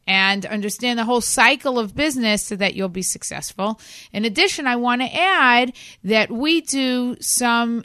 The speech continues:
very interesting programming throughout the year for businesses. Whether it's last Tuesday in Jerusalem, the municipality of Jerusalem, there is a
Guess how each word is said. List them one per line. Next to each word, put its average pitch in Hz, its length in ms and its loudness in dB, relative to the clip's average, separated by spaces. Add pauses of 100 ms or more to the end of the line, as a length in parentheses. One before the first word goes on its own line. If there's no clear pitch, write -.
very 247 360 2
interesting 226 680 -2
programming 233 720 2
throughout 226 500 2
the 285 100 -2
year 302 400 4
for 240 460 2
businesses. 185 800 -4 (400)
Whether 247 480 4
it's 214 340 -2
last 254 380 0
Tuesday 208 580 -2
in 226 140 -2
Jerusalem, 208 680 -2
the 190 260 -4
municipality 220 1000 0
of 269 100 -4
Jerusalem, 190 600 -4
there 190 240 -2
is 180 240 -4
a 180 280 -2